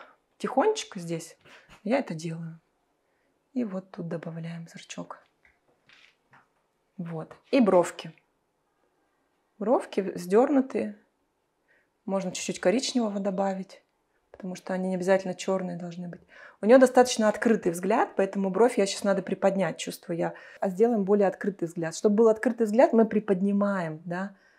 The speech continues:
Вот у нас есть здесь глаз, да, и мы вот сюда приподнимаем, более открытый взгляд у нас получается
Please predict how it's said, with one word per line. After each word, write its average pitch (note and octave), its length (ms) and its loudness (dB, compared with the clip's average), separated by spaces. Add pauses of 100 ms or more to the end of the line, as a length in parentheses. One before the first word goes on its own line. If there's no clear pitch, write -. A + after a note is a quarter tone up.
(180)
Вот F3 160 -4
у - 20 -2
нас E3 300 -2
есть E3+ 160 -2
здесь F#3 440 0 (1700)
глаз, G3 340 4
да, G#3 300 -2 (140)
и A3+ 60 -2
мы A3 160 0
вот F#3+ 140 -8
сюда A3+ 260 -2
приподнимаем, G#3 840 -2 (380)
более F#3 520 -6 (560)
открытый G#3+ 560 -2
взгляд F3+ 460 0
у E3 40 -10
нас D#3 200 -12
получается D#3+ 800 -12